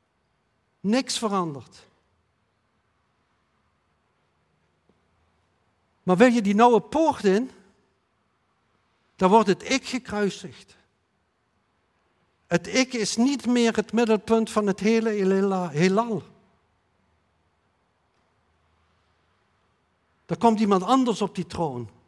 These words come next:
En natuurlijk, ik weet dat dat een proces is. En dat is ook een, een, een proces waarin je dus, ik leg het mensen ook altijd uit, dat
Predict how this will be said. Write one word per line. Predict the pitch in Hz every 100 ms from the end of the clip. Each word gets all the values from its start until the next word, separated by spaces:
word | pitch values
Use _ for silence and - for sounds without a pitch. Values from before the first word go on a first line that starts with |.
| _ _ _ _ _ _ _
En | - 185
natuurlijk, | 190 190 262 208 180
ik | 196 190
weet | 226 233
dat | 196 -
dat | 208
een | 180
proces | - 165 - 226 -
is. | 175 117 - - _ _ _ _ _ _ _ _ _ _ -
En | 170
dat | 185
is | 202 202
ook | 196 -
een, | 180 180 165
een, | 160 165
een | 156
proces | 170 151 - 233 - - -
waarin | 151 160 190 214
je | 202
dus, | 175 175 -
ik | 143 156 139
leg | 180 185 202
het | 202
mensen | 202 190 202
ook | 185
altijd | 196 180 175
uit, | 214 240 226
dat | 180